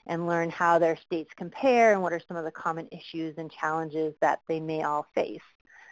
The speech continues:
Uh, the state teams also receive facilitation from members of the three partner organizations in helping them create and implement a set of actions in their states to address the goals that they have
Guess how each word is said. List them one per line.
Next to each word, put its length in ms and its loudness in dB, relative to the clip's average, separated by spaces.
Uh, 260 6
the 320 6
state 180 -10
teams 320 -4
also 460 2
receive 600 -4
facilitation 960 -4
from 380 0
members 420 2
of 100 2
the 100 0
three 240 -4
partner 380 0
organizations 880 -4
in 120 -4
helping 460 0
them 240 -2
create 560 -2
and 320 0
implement 520 -2
a 140 -12
set 180 0
of 140 -4
actions 640 0
in 180 -6
their 160 -4
states 480 -6
to 80 -4
address 360 4
the 60 2
goals 380 4
that 120 -4
they 120 2
have 120 -2